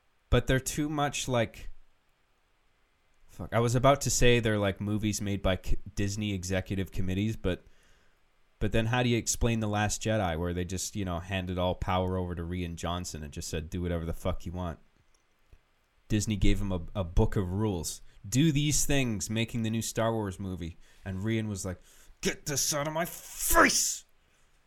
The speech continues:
Threw it out the window. Psh! And then there's, like, noises of garbage cans getting hit, and then a, a loud cat, like, meow. <laughs> That's what happened.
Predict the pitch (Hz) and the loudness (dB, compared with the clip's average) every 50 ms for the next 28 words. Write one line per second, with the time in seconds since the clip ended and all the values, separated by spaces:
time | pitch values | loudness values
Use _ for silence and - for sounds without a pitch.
0 | _ _ _ _ _ _ _ - - - 143 143 143 139 135 127 - 123 117 120 | _ _ _ _ _ _ _ -4 0 2 4 6 8 8 8 6 4 2 0 0
1 | 120 120 120 110 95 85 - - - - - - - - - - - - - - | 0 0 0 -2 -2 -4 -4 -8 -12 -14 -14 -16 -20 -20 -20 -20 -20 -20 -20 -20
2 | - - - - - - - - - - - - - - - - - - - - | -20 -20 -20 -20 -20 -4 4 8 10 12 12 12 12 12 10 8 6 4 2 2
3 | - - - - - - - - - - - - - _ - - _ _ - - | 0 -2 -6 -8 -12 -14 -18 -20 -20 -20 -20 -20 -20 _ -20 -20 _ _ -18 -12
4 | 113 110 110 113 110 110 110 104 98 - 110 104 98 92 _ _ _ _ _ _ | -8 -6 -4 -4 -2 -2 -2 -4 -2 -2 -2 -2 -2 -4 _ _ _ _ _ _
5 | _ _ _ _ _ _ - 110 104 107 107 110 110 107 113 110 104 107 95 98 | _ _ _ _ _ _ -8 -6 -4 -2 0 0 -2 -2 -2 -4 -4 -4 -6 -4
6 | - 101 95 98 101 110 110 - - - 117 117 117 110 - 120 113 117 113 110 | -2 0 0 0 0 -2 -4 -4 2 4 4 4 4 2 -2 -2 -2 -2 -2 0
7 | 117 120 - - 101 101 101 101 92 92 - - _ - 101 92 98 98 95 92 | 0 -2 -2 -4 -6 -6 -4 -4 -4 -6 -6 -10 _ -6 -4 -4 -4 -2 -2 -2
8 | 92 92 90 - - - - 95 98 107 - - - _ - 104 90 - _ - | -2 -2 -2 10 12 12 12 12 8 0 -4 -8 -20 _ -12 -12 -12 -12 _ -16
9 | - 240 262 381 440 427 415 381 330 - - - - _ _ - - - - - | -10 -8 -6 -6 -6 -4 -2 -2 -2 -2 -2 -12 -14 _ _ -20 -20 -10 -2 4
10 | - - - - - - - - - - - - - - - _ - - - _ | 4 6 6 4 0 -4 -4 -6 -6 -10 -14 -16 -20 -20 -20 _ -20 -20 -20 _
11 | - _ _ - - - - - - - - _ _ _ _ - - 107 104 - | -20 _ _ -20 -20 -18 -18 -18 -18 -20 -20 _ _ _ _ -4 -4 -4 -2 0
12 | - 107 101 107 107 101 95 - 92 85 85 | 0 2 4 4 4 2 2 0 -2 -4 -4